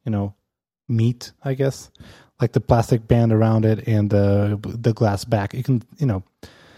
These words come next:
it's, it doesn't feel as premium, as heavy, let's say. Um, the buttons are plastic, I think. They feel like it. And most importantly, that this phone feels like it's one generation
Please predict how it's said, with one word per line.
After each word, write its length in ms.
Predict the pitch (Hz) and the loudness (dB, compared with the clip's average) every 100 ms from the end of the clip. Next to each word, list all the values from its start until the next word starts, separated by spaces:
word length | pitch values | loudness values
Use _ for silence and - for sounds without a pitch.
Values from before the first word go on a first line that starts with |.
| - _ _ - | -20 _ _ -4
it's, 280 | 151 - | -2 -2
it 140 | 180 165 | -2 0
doesn't 240 | 185 202 | 2 2
feel 200 | - 147 | 2 0
as 420 | 131 131 127 110 - _ - | 2 2 2 -2 -10 _ -6
premium, 680 | 117 113 123 147 165 175 - | 0 2 2 2 2 0 -4
as 260 | 113 101 - | -6 -6 -8
heavy, 500 | - 139 127 139 139 | -2 0 2 2 0
let's 200 | 123 - | -2 -2
say. 400 | 139 131 127 120 _ - _ - | -2 0 -2 -4 _ -20 _ -6
Um, 420 | 120 113 110 113 | -2 0 2 0
the 100 | 113 | 0
buttons 320 | 110 131 120 107 | 2 2 2 2
are 120 | 101 | 0
plastic, 600 | - 139 127 131 131 - - - | 0 0 0 -4 -4 -10 -20 -8
I 160 | 117 101 | -6 -6
think. 520 | - - 117 120 - | -10 -8 -6 -6 -10
They 80 | 107 | -14
feel 220 | - 123 | -4 -4
like 180 | 107 104 | -2 -4
it. 140 | 110 110 _ _ _ _ - | -6 -6 _ _ _ _ -4
And 420 | 135 127 127 123 120 - _ _ _ - | 2 4 4 2 -2 -10 _ _ _ 0
most 180 | 175 190 | 2 4
importantly, 680 | 196 143 139 160 151 160 151 | 2 4 2 2 0 0 0
that 320 | 113 117 107 | -2 -4 0
this 220 | 143 143 | 0 0
phone 320 | - 131 127 117 | 2 4 4 0
feels 420 | - 127 127 117 | -2 2 2 2
like 140 | 107 | -2
it's 180 | 113 - | -2 -4
one 280 | 107 110 101 | -2 0 0
generation 720 | 104 98 98 95 101 92 95 | 0 -2 -2 -4 -6 -8 -10